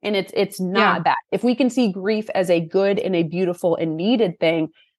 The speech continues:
Speaker 1: we can
Speaker 2: Yes.
Speaker 1: offer each other the grace to be able to walk through it, however, however that looks. And then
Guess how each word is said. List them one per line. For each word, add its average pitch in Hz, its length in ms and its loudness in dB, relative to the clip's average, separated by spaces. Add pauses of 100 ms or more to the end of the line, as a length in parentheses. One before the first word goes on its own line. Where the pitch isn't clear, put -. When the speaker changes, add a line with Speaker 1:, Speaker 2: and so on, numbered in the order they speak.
(120)
Speaker 1:
we 196 120 2
can 180 200 4
Speaker 2:
Yes. 160 100 -4
Speaker 1:
offer 190 440 2
each 180 320 -2
other 151 540 0 (520)
the 180 140 4
grace 165 560 2
to - 140 -2
be 160 240 -2
able 156 340 0
to - 180 -2
walk 156 380 0
through 165 160 0
it, - 120 0
however, - 720 0 (120)
however 156 480 0
that - 320 -2
looks. - 480 -6
And 269 260 2
then 196 300 2